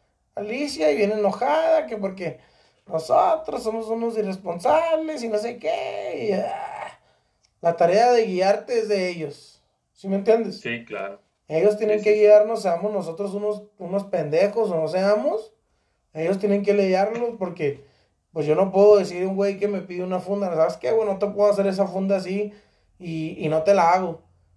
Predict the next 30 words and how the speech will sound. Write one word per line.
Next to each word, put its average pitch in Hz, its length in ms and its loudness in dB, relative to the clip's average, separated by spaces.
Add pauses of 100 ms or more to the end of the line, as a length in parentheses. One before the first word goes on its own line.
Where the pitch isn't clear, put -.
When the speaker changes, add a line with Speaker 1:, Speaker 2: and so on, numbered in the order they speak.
(160)
Speaker 1:
Porque 156 280 -8
es 170 80 -6
mi 233 100 -4
trabajo, 180 540 2
o 220 80 2
sea, 190 100 2
a 170 40 0
mí 165 140 -6
me 202 60 0
están 208 320 4
pagando 208 380 2
por 170 140 -2
algo 214 260 0
y 196 60 -2
yo 165 240 -2
pagué 233 580 0
también 220 460 0
por 214 160 4
algo 214 520 0 (340)
para 156 300 2
que 156 120 -10
se 147 120 -4
me 147 120 -6
dé 151 220 -2
una 208 220 -4
pinche 220 260 -4
orientación 202 880 0 (300)
buena 208 400 4
a 196 120 2
eso. - 180 -8